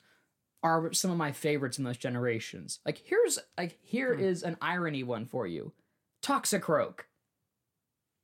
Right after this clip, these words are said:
Speaker 1: It's a fighting poison type.
Speaker 2: There's an, you could do an entire frog team.
Speaker 1: I know. And what's even more is that I like the frog Pokemon. There's an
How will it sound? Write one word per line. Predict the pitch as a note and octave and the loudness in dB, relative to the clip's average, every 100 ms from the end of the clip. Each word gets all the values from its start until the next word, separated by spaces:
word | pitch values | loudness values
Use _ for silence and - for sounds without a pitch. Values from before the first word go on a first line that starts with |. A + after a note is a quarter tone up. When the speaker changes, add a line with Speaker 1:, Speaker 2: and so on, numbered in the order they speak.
| _ _ _ _ _ _ _ _ | _ _ _ _ _ _ _ _
Speaker 1:
It's | D#3+ E3+ - | -2 0 0
a | E3 | -2
fighting | - - F3 G3+ G#3 G3+ G3+ | -2 -6 2 4 4 4 2
poison | F#3+ - F3 F3 D3 C#3+ B2 | 0 -2 0 2 2 -2 -2
type. | A#2 F#2 C2+ - _ | -2 -4 -6 -16 _
Speaker 2:
There's | D3 G#3+ A#3+ | 2 4 2
an, | A3 D#3+ | -4 -2
you | D#3 | -2
could | F#3 G3 | 0 0
do | F3 F3+ | 0 0
an | E3 | 0
entire | C#3 D#3 D#3 | -4 -4 -4
frog | B2+ - A#2+ A#2 | -4 -2 0 0
team. | - G#2 F2+ F2+ - | -2 -6 -6 -8 0
Speaker 1:
I | E3 | 2
know. | F3 G3 C3 - - | 2 2 0 -4 -10
And | - E3+ | -4 0
what's | D#3+ F#3+ | 0 0
even | D#3+ | -2
more | C#3 D3 G3+ E3 | -2 0 0 0
is | D3 C#3 B2+ | 0 -2 -2
that | C3 A#2+ - - | 0 0 0 -6
I | A#2 B2 | -4 -2
like | A#2 B2 - | -2 -4 -6
the | - | -12
frog | - - D3 E3 B2+ | -10 -2 0 0 0
Pokemon. | B2+ B2 A2 G#2+ F2 A2+ | -2 0 -4 -4 -6 -4
There's | C#3+ | -2
an | D3+ | -2